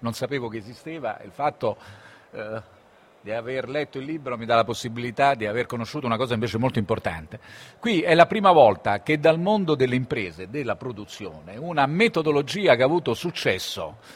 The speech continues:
tra chi produce può essere utile, utilissimo per quanto riguarda una banca,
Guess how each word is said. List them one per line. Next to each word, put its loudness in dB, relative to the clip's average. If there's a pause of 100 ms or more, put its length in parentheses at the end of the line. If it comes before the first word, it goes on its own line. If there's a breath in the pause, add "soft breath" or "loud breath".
(200 loud breath)
tra 2
chi -4
produce 0 (520 loud breath)
può 10
essere 2 (260)
utile, 4 (800)
utilissimo -2 (420 loud breath)
per 2
quanto 6
riguarda 6
una 0
banca, -6